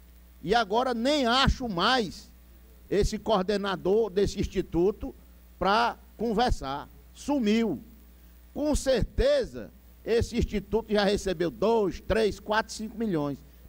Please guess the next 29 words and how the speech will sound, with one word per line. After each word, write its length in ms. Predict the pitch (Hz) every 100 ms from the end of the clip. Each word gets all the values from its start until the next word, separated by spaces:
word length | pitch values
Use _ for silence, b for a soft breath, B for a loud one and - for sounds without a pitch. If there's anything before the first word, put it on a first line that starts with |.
| - -
Pra 240 | 254 262
onde 360 | 262 269 247 254
é 60 |
que 160 | 247 247
foi 320 | - 202 208
esse 240 | 208 208 202
dinheiro? 480 | 190 185 151 95 82 - - - - - - - -
Pra 320 | 170 196 208
onde 400 | 185 196 226 185
é 80 | 196
que 180 | 190 190
foi 380 | 143 - 160 165
esse 260 | 156 156
dinheiro? 420 | 147 143 117 92 90 - - - - b b b
Mais 400 | 160 202 233 226
de 100 | 214
cinquenta 760 | 220 - 226 220 196 247 247 240
milhões 520 | 226 196 165 180 220
de 140 | 208 175
reais 480 | 170 143 156 175
já 160 | 147 165
gasto. 680 | 123 135 165 180 - - - - - - - - - - -
Pra 260 | - 226 208
onde 420 | 175 214 240 202
é 100 | 214
que 180 | - 202
foi 360 | - 147 175 170
esse 260 | 165 -
dinheiro? 360 | 214 139 87